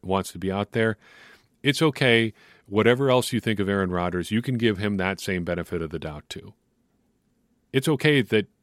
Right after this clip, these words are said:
to acknowledge that Aaron Rodgers wants to play and he has some pride there.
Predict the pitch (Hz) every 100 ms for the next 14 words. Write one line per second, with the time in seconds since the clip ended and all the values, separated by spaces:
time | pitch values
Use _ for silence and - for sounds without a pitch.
0 | - 117 101 98 98 92 98 92 95 92
1 | 87 85 82 87 80 - - 87 80 78
2 | 82 76 - 85 120 113 78 76 -